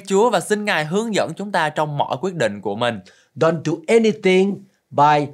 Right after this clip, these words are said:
Speaker 2: routine or tradition or by pressure.
Speaker 1: Đừng làm bất kỳ điều gì theo thói quen, truyền thống hoặc áp lực.
Speaker 2: Check your heart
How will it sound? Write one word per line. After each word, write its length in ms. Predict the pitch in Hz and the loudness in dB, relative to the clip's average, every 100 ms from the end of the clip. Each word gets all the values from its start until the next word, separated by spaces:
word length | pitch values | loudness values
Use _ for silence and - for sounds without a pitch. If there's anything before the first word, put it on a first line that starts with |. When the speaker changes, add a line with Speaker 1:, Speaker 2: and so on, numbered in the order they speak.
| - | -4
Speaker 2:
routine 560 | 165 254 - 208 196 190 | 0 0 0 -2 -2 -2
or 60 | 147 - | -6 0
tradition 540 | 240 202 - 185 190 - 147 | 0 0 -2 -2 -4 -2 -2
or 160 | 131 | 0
by 280 | 139 135 131 _ _ - | 2 0 -2 _ _ -4
pressure. 400 | 180 - 127 95 - - | -2 0 -4 -6 -14 -4
Speaker 1:
Đừng 240 | 185 214 | 2 2
làm 260 | 214 196 196 | 4 4 4
bất 180 | 254 254 | 0 2
kỳ 180 | 180 165 | 2 2
điều 160 | 160 | 2
gì 280 | 156 165 156 | 0 0 0
theo 240 | 156 175 | -2 -4
thói 220 | 165 165 196 | -4 -4 0
quen, 280 | 196 180 170 - _ - | 2 2 0 -8 _ -2
truyền 180 | 185 175 | 0 0
thống 300 | 175 175 233 | 2 0 0
hoặc 200 | 208 160 - - | -4 -4 -6 -4
áp 200 | 185 185 | -2 0
lực. 340 | 143 127 - _ _ - _ - | 0 -2 -10 _ _ -20 _ -14
Speaker 2:
Check 480 | - 208 226 - 165 | -4 0 0 -2 0
your 140 | 185 139 | 2 4
heart 280 | 160 117 | 2 2